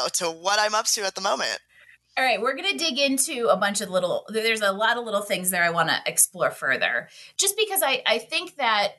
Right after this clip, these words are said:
Speaker 2: uh, w-, one of the reasons I love that you're willing to be vulnerable and very open around how bipolar disorder has been a positive in your life is because we know there is such a stigma around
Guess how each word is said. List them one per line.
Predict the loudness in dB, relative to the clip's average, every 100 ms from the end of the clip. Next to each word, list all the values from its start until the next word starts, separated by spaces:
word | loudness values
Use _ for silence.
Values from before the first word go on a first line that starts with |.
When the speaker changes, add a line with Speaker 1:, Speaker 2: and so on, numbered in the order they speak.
| -6
Speaker 2:
uh, | -6
w-, | -6 -10 -2 0
one | 0 0
of |
the | 0
reasons | -2 -4 0
I | 0
love | 2 2
that | 0
you're | -4
willing | -2 -2 -2
to | -6
be | -6 -6 -10 _ _ _
vulnerable | -2 0 0 0
and | 0
very | 0 -2 0 -2
open | -2 0 0 0 0
around | 0 2 2 2 0 -2
how | 0 2 2 -2 0
bipolar | -2 -2 -4 -4 2
disorder | 4 4 2 2
has | 2 0
been | 0 0 0 -4 -14 _ _ -8
a |
positive | -2 0 2 0 -4
in | -2
your | 4
life | 4 4
is | -2
because | -4 -6 -2
we | 0
know | 0 2
there | 2
is | 2
such | 0 -4
a | -2
stigma | 0 0 -2 0 0 0
around | 0 2 0 -2